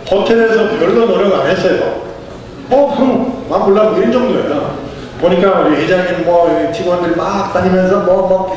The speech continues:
여기서 직접 몸으로 부딪히고 이렇게, 이렇게 해서 그랬지. 어디-, 어디든 어느 정도 수준의 어떤 서비스 산업의 수준이면은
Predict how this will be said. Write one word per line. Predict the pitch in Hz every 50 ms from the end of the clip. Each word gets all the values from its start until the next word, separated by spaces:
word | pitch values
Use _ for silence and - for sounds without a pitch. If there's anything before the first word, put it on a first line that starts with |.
| 160 175
여기서 | 175 160 - - 185 - - 175
직접 | - - - - - 190 - 156
몸으로 | 160 170 175 185 190 196
부딪히고 | - - - 185 - - 175 175 175
이렇게, | 170 180 185 180 - - - - - - -
이렇게 | 175 196 190 190 190
해서 | 185 190
그랬지. | 185 175 170 165 170 175 208 202 185 156 - - - - - - - - - - - - - - - - - - - - - - - - - - - - - - - - - - - - - - -
어디-, | - - - - - - - - -
어디든 | 135 156 190 202 190 196 196 180 - - -
어느 | 156 180 185
정도 | 180 185 180 180 180 165
수준의 | 170 170 - - 190 180 196 190 185 180
어떤 | 156 - - 175 156 147 -
서비스 | - - 165 165 170 170 170
산업의 | 165 156 156 151 147 143
수준이면은 | 147 - 180 180 170 160 - 151 175 180 175 - -